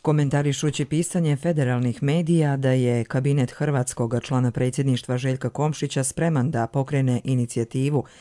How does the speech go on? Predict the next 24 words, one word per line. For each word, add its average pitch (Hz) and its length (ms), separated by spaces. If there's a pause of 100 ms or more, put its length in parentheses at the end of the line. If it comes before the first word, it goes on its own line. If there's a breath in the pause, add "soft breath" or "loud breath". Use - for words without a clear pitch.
(120 loud breath)
za 127 180
povlačenje 131 600
ambasadora 127 640
iz 120 260
B 123 440
I 113 40
H 131 260
iz 120 240
Srbije 147 460 (320 loud breath)
u 147 120
slučaju 151 500
sudske 139 420
rehabilitacije 123 920 (340 soft breath)
generala 127 460
Draže 127 360
Mihajlovića, 123 760 (420 loud breath)
Radmanović 156 540
je 143 80
za 143 100
Glas 156 280
Srpske 156 340
rekao 120 340
da 113 100
predsjedništvo 151 720